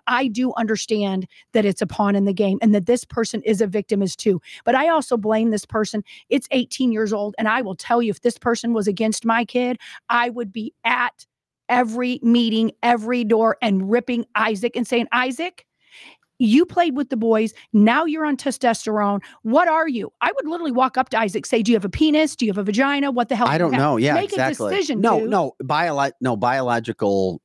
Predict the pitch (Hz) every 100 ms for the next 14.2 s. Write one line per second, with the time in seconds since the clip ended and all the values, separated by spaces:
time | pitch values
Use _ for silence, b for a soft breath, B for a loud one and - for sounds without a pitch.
0 | _ 110 107 107 85 78 82 262 277 220
1 | 214 233 240 269 - 240 214 - - 247
2 | 240 220 226 127 214 - 262 226 185 170
3 | 127 123 - 117 92 269 294 330 359 220
4 | - _ _ - 160 170 127 139 147 139
5 | 127 120 117 113 107 101 107 107 - 139
6 | 123 110 101 107 107 104 104 92 - 101
7 | 85 92 90 87 87 92 87 98 - 98
8 | 90 - - 87 87 90 87 - - 104
9 | 110 - - 98 208 113 107 139 95 92
10 | - 95 90 - - 92 87 90 - B
11 | B 277 330 226 226 240 208 185 - -
12 | 226 202 185 180 120 147 135 - 135 131
13 | 135 127 127 107 113 107 - 170 147 107
14 | 104 -